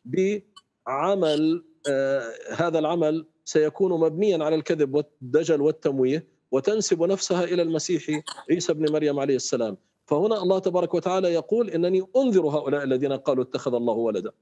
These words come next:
إضافة إلى ذلك نجد في سورة مريم أن الله تبارك وتعالى قد أشار إلى هذه الفتنة وبين بأنها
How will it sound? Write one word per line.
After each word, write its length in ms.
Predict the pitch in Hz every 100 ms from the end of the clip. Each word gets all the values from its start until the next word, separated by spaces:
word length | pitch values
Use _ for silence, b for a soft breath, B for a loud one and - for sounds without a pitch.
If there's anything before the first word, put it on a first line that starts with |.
| _ _ _ _ -
إضافة 380 | 123 233 247 226
إلى 100 | 165
ذلك 400 | 139 190 185 147
نجد 220 | 156 147
في 160 | - 131
سورة 320 | - 170 127
مريم 480 | 123 147 175 113 98 - _ _ _ -
أن 100 | 135
الله 220 | 143 185
تبارك 400 | 226 196 190 175
وتعالى 320 | 170 156 175 180
قد 220 | - 147
أشار 320 | 131 202 233
إلى 200 | 190 180
هذه 240 | 180 170
الفتنة 400 | 165 - 190 117 - _ _ _ _ -
وبين 520 | 127 165 233 214 175
بأنها 680 | 156 175 196 180 160 160